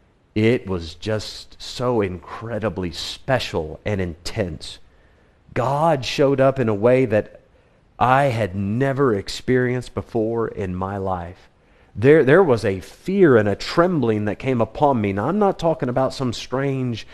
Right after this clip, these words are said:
slain in the spirit moment. I didn't lose control of anything. I was aware of what was going on, but Oh man, the presence of God got so real in that room. I distinctly remember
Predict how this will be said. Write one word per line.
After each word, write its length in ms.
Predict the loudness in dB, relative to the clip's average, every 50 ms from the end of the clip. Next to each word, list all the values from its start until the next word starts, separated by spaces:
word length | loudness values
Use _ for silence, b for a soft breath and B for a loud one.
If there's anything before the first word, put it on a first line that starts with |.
| B B B B
slain 680 | B -8 -6 -4 -2 0 2 2 2 2 2 2 2 2
in 140 | 2 2
the 60 | 2 0
spirit 540 | -2 -4 -6 -2 -2 0 2 2 0 0
moment. 420 | -2 0 0 0 2 0 0 -2 0
I 140 | 0 0 2
didn't 260 | 2 2 4 4 2
lose 280 | 2 2 2 0 -4
control 560 | -6 -6 -8 -8 -6 -2 0 0 2 2 2 0
of 100 | 0 0
anything. 480 | -4 -4 -4 -6 -6 -6 -6 -4 -2
I 80 | -2 0
was 160 | 0 2 0
aware 320 | 0 2 4 4 6 6
of 100 | 4 4
what 140 | 2 0 0
was 140 | -2 -4 -2
going 280 | 0 0 0 0 0 0
on, 280 | 0 0 0 0 -2
but 160 | -4 -4 -6 b b b b b b b b b b b b b b -10 -10 -10 -12 _ _ -16 -10 -4
Oh 280 | 2 4 4 4 4 2
man, 400 | 0 -2 -2 -2 -2 -2 -2 -4
the 80 | -6
presence 520 | -6 -2 0 2 2 2 2 -2 -6 -6 -8
of 140 | -6 -2 0
God 340 | 2 2 2 2 2 0
got 220 | 0 -2 -2 -2 -4
so 260 | -6 -2 0 2 2 2
real 400 | 2 2 2 4 4 4 4 2
in 100 | 0 0
that 180 | -2 -4 -4
room. 400 | -2 -2 0 2 2 2 0 -2 -2 -4
I 140 | -4 -4 -4
distinctly 680 | -2 -4 -4 -4 -6 -6 -4 -2 -2 -2 -2 -2 -2 -2
remember 640 | 0 0 0 0 0 -2 -2 -4 -6 -8 -10 -12